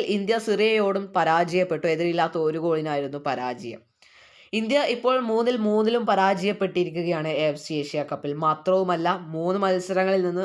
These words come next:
ആറ് ഗോളുകൾ വഴങ്ങിയപ്പോൾ ഒറ്റ ഗോൾ പോലും നേടാൻ ഇന്ത്യക്ക് സാധിച്ചിട്ടില്ല. മാത്രവുമല്ല,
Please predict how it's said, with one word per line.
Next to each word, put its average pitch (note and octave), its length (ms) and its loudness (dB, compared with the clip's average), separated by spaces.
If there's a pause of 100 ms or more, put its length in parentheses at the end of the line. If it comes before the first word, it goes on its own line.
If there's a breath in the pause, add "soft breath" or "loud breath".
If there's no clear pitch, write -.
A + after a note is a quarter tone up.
ആറ് F3+ 360 2
ഗോളുകൾ G3+ 460 2
വഴങ്ങിയപ്പോൾ F#3+ 640 2 (320 loud breath)
ഒറ്റ C4 240 0
ഗോൾ C4+ 180 2
പോലും B3 320 0
നേടാൻ G#3+ 360 4 (140)
ഇന്ത്യക്ക് E3+ 480 -2 (180)
സാധിച്ചിട്ടില്ല. C#3+ 840 -2
മാത്രവുമല്ല, E3 800 0